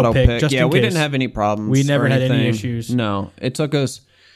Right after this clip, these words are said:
Speaker 1: we got most of it, like, we got, like,
Speaker 2: It took us a
Speaker 1: ten,
Speaker 2: weekend.
Speaker 1: almost eleven. Yeah.
Speaker 2: It took us a weekend. That
Speaker 1: Yep.
Speaker 2: was it. And originally, I'm sitting here thinking, I'm like, "Oh, man, this is gonna take a couple weeks." Um, it took a Saturday and a Sunday, and, uh, it, it kinda flew by.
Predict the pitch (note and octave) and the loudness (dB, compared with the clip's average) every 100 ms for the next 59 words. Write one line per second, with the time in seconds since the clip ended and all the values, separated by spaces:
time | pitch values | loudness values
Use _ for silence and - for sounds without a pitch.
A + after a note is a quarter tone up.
0 | _ - E3 F#3 D3+ D3 C3+ C#3+ C3+ A#2+ | _ -2 0 0 2 2 0 -2 -2 0
1 | A2+ - C#3+ C#3 C3 - B2 D#3+ A#3 A3+ | -2 -4 -2 -2 -2 -4 0 4 4 6
2 | F3+ F3 C3 A#2+ B2 B2 - A2+ A2+ A2+ | 6 4 4 0 -2 -4 -4 -4 -2 -2
3 | A2+ A2+ - G2+ D#2+ E3+ A3 A3 G3+ G3+ | -4 -4 -4 -6 -4 -2 2 2 2 0
4 | B2+ G#2 D3+ F3 D#3 D#3+ A2+ - D3+ D3 | -2 -4 -2 0 2 0 -2 -4 -2 0
5 | C#3+ C3+ C#3 - - - D3+ G#3+ D4 F#3+ | 0 -2 -6 -18 -20 -4 2 4 2 0
6 | D#3 D#3 E3 D#3 D#3 D3 C#3 C3 B2+ C#3 | -2 -2 -2 -2 -4 -4 -6 -8 -6 -6
7 | C3 A#2+ C3+ C3+ D3 - C3+ C3 C#3+ - | -6 -4 -4 -2 -4 -6 -6 -4 -4 -4
8 | C3 A#2+ D#3 F#3 - - _ _ _ _ | -4 -2 -4 -4 -10 -16 _ _ _ _
9 | _ - C#3 C3 C3+ C#3 E3+ D3 E3 E3 | _ -4 0 0 -2 0 0 0 0 0
10 | E3+ F3 F3 E3 D#3+ C3+ B2+ C3 _ _ | 2 0 0 -2 -2 -2 -4 -6 _ _
11 | _ _ _ _ _ _ C3 C3+ C3 C3 | _ _ _ _ _ _ -4 -2 0 0
12 | C3 C3 C3 C3+ C3 B2+ B2+ B2+ B2 - | 0 -2 -2 0 0 0 -2 -4 -6 -6
13 | C3+ C#3 C#3 C#3+ D3 D3+ F3 - F3 F3 | -4 -4 -6 -8 -4 -2 -2 0 0 2
14 | D3 E3 F#3 B2+ | 2 0 0 -4